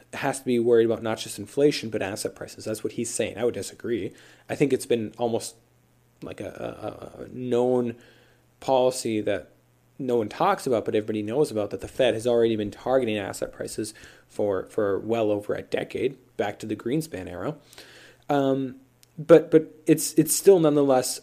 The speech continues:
I think, a stunning admission. I think that's what they might have even called it, uh, shocking admission. That's what Zero Hedge calls it,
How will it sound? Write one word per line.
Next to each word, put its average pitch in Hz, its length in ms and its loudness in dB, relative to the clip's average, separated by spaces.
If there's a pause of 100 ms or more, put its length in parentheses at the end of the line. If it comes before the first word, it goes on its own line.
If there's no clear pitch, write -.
I 123 80 -4
think, 135 160 -4
a 131 60 -6
stunning 127 360 0
admission. 120 600 0 (720)
I - 80 -12
think 107 160 -8
that's - 240 -6
what 98 200 -4 (500)
they 95 180 -4
might 98 160 -4
have 98 80 -4
even 95 180 -8
called 131 320 0
it, - 140 -6 (400)
uh, 113 460 -6 (380)
shocking 120 420 0
admission. 104 360 -10
That's 98 160 -10
what 98 100 -8
Zero 104 220 -2
Hedge - 180 -8
calls 110 260 -8
it, - 140 -8